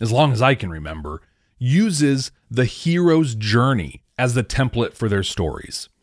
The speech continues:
According to writer Joseph Campbell, who's a pretty polarizing individual, but he offered us this great piece of knowledge, he says, There are twelve stages in the hero's journey, and you're gonna see these in a lot of the media we watch today.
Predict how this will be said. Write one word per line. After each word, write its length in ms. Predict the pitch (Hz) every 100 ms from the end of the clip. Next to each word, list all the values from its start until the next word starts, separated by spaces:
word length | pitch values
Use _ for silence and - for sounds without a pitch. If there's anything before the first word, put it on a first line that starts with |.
| _ _
According 440 | 143 - 170 170 151
to 60 |
writer 400 | 123 117 123 120
Joseph 460 | 101 107 117 104 -
Campbell, 580 | - 226 240 95 78 101 _ -
who's 180 | 247 269
a 100 | - _ _ -
pretty 300 | 370 302 139 _ _
polarizing 680 | 190 180 135 107 104 101 98
individual, 720 | 123 107 139 190 113 87 139
but 260 | 139 135 - _ _
he 160 | - 214 -
offered 320 | 123 117 117
us 100 | 101
this 200 | 151 151
great 280 | - 101 -
piece 280 | 113 101 104
of 100 | 95
knowledge, 480 | 98 92 117 151 - _
he 120 | -
says, 320 | 151 208 185 - _ -
There 140 | 220
are 140 | 220
twelve 580 | 147 - - 175 180 170
stages 720 | - 147 147 117 82 69 - - _
in 180 | 131 131
the 80 | 120
hero's 420 | 101 113 101 92
journey, 440 | 101 110 104 76 -
and 120 | 117
you're 120 | 165
gonna 180 | 202 175
see 320 | - 185 226
these 380 | 147 90 85 107 -
in 100 | 120
a 60 |
lot 500 | 113 110 120 139 147
of 140 | - 123
the 60 |
media 380 | 123 160 151 107
we 120 | 98
watch 340 | 110 95 82 -
today. 500 | 127 131 202 98